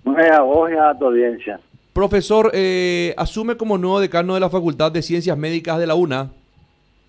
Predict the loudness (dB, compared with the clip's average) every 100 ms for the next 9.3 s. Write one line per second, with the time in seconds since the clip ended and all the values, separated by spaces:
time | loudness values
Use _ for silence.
0 | _ -20 -6 -4 0 0 -2 0 2 4
1 | 6 4 2 0 0 2 2 4 2 0
2 | 2 4 4 2 0 -2 2 0 2 0
3 | 4 2 2 0 -2 -4 _ _ _ _
4 | -10 -2 0 0 2 4 4 2 0 0
5 | 2 2 0 -6 -6 -2 2 4 4 0
6 | -2 -2 0 -2 0 0 2 0 -2 -4
7 | -2 -6 -8 -4 -2 -2 -4 -4 -4 -6
8 | -8 -2 2 4 2 0 -2 0 0 0
9 | -2 -4 -4